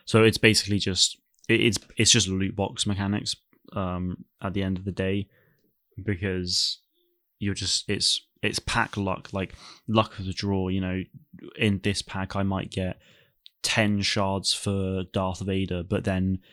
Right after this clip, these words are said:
in the next one I might get eighty shards for Captain Rex or something, you know? It's one of those things which I really hate. Um,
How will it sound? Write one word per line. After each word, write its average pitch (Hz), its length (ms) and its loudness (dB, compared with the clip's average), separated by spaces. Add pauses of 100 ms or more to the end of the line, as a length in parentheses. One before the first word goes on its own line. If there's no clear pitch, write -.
(160)
in 107 140 6
the 101 60 6
next 101 360 2
one 98 160 -2
I 92 80 -2
might 92 220 -2
get - 180 -4
eighty 98 340 -2
shards 90 440 0
for 90 600 -2 (180)
Captain 95 420 -2
Rex - 280 -2
or 98 100 -2
something, 92 300 -4
you 92 80 -2
know? 92 120 0
It's 101 180 0
one 123 140 8
of 113 40 8
those 101 260 6
things 95 340 -2
which 92 160 -4
I 101 60 2
really 92 360 -4
hate. - 400 -6 (580)
Um, 87 500 -4